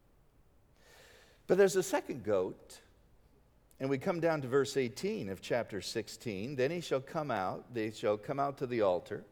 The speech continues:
after having sprinkled the blood on the atonement cover to satisfy the justice of God."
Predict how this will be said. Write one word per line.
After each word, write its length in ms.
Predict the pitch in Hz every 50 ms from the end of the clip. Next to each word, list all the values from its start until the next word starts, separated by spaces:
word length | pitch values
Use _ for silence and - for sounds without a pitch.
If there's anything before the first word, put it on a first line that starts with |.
| - - _ - - _ _ _ _ _ -
after 280 | 110 120 123 - 131 113
having 380 | 110 127 127 127 127 120 120
sprinkled 560 | 107 - - - 143 147 147 139 143 139 131 113
the 60 | 117
blood 560 | 104 98 113 127 127 131 131 131 127 127 - - - - - -
on 220 | - 131 147 160 175
the 120 | 160 143
atonement 600 | 131 - - - 147 131 120 117 110 107 104 95
cover 440 | - - 117 98 101 104 113 143 156 - - - -
to 100 | - 123
satisfy 640 | 120 - - 143 139 139 139 127 - - - 127 120
the 140 | 110 104 104
justice 600 | 95 98 127 147 196 202 - - - 131 107 - -
of 160 | 104 85 -
God." 400 | 95 92 85 85 90 87 123